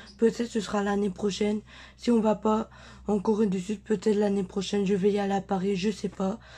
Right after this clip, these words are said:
Parce qu'à la base, je devais y aller à Disneyland Paris, mais c'était très, très cher. Parce que plus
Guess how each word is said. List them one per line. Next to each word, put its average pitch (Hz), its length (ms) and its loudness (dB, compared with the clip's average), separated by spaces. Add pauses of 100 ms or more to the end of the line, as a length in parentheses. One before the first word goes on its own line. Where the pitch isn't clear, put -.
(220)
Parce 208 140 -2
qu'à 214 180 2
la 208 100 2
base, 233 200 0
je 220 100 0
devais 196 260 0
y 208 80 0
aller 202 160 0
à 202 80 0
Disneyland 202 480 -2
Paris, 214 280 -2
mais 226 200 -2
c'était 185 240 -12
très, - 240 -6
très - 160 -6
cher. 196 300 -6 (400)
Parce 214 180 0
que 214 80 -4
plus 254 480 -4